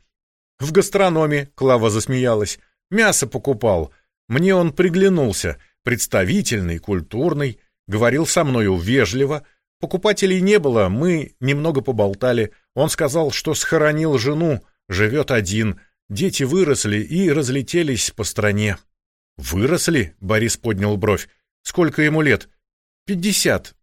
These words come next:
но выглядит моложе, лет на сорок пять". "Разница большая",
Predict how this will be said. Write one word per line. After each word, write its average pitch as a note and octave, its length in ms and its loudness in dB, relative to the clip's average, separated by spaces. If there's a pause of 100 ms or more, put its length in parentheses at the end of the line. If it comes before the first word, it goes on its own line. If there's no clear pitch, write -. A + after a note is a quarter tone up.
(100)
но D3+ 160 0
выглядит G#3+ 520 0
моложе, A3 540 2
лет F3+ 260 -2
на G3 120 0
сорок G3 300 2
пять". - 320 -2 (600)
"Разница G#2+ 540 0
большая", F#2+ 680 0